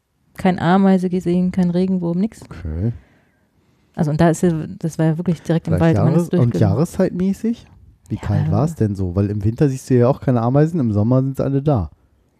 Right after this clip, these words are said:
Speaker 2: Jetzt
Speaker 1: War
Speaker 2: mal so
Speaker 1: normal,
Speaker 2: eine doofe
Speaker 1: ich würd
Speaker 2: Frage.
Speaker 1: so fünfzehn, zwanzig Grad, also schon
Speaker 2: Hm,
Speaker 1: nicht
Speaker 2: okay. Ja.
Speaker 1: vielleicht zu kalt, ja, weiß ich nicht, aber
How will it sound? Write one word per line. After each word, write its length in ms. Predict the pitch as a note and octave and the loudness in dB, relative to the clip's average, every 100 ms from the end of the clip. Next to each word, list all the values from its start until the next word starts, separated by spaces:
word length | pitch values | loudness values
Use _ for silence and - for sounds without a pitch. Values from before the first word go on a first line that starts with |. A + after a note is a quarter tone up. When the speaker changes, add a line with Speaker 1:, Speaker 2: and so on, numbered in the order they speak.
| _ - | _ -8
Speaker 2:
Jetzt 140 | G#2+ | -4
Speaker 1:
War 80 | E3+ | 0
Speaker 2:
mal 100 | E3 | 2
so 60 | E3+ | 2
Speaker 1:
normal, 260 | D#3 D#3 G#3+ | 4 4 2
Speaker 2:
eine 80 | G3 | 2
doofe 240 | G3 E3+ | -2 0
Speaker 1:
ich 60 | F3+ | 0
würd 180 | F#3+ | 0
Speaker 2:
Frage. 100 | G3 | 0
Speaker 1:
so 240 | F3+ E3 D#3+ - | 0 0 0 -4
fünfzehn, 500 | - - F3 - F3+ | -10 -2 -2 0 0
zwanzig 340 | F3 F3 F3 - | 0 -2 -2 -2
Grad, 300 | F#3+ F3+ E3 | 2 2 2
also 220 | D3 F3 | 0 -2
schon 300 | E3+ E3 E3+ | -2 0 0
Speaker 2:
Hm, 100 | E3 | 0
Speaker 1:
nicht 320 | E3+ - - - - | -2 -2 -8 -14 -12
Speaker 2:
okay. 260 | - G#2+ F#2+ - - _ _ _ _ - | -4 -2 -2 -8 -20 _ _ _ _ -10
Ja. 80 | G2 F2+ | -6 -6
Speaker 1:
vielleicht 280 | E2+ F#3 - | -6 -8 -8
zu 80 | - | -16
kalt, 340 | - G3 G3+ | -10 -8 -6
ja, 160 | F3+ F#3 | -8 -6
weiß 120 | F#3 | -8
ich 80 | F#3+ | -8
nicht, 220 | F#3+ F#3 - | -10 -12 -12
aber 240 | F3+ F3 | -12 -12